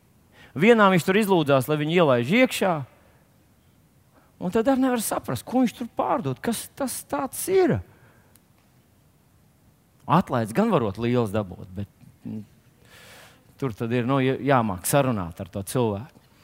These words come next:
Bet principā tā ir Indija.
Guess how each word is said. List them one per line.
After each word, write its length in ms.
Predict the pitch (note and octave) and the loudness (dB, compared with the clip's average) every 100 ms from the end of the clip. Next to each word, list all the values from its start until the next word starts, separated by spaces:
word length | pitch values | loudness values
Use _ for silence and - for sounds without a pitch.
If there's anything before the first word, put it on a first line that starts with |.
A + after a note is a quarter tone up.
| _ - - | _ -20 -4
Bet 220 | C#3 - - | -2 0 4
principā 640 | C#4+ D4+ F3+ - G2+ F2 G2+ _ _ _ _ _ _ _ _ _ _ - _ _ _ _ _ - | 4 4 2 0 -4 -4 -10 _ _ _ _ _ _ _ _ _ _ -20 _ _ _ _ _ 0
tā 160 | C3 D#3 | 4 6
ir 80 | B3 | 6
Indija. 500 | C#4+ G#3 F#2+ C3+ | 6 2 0 -4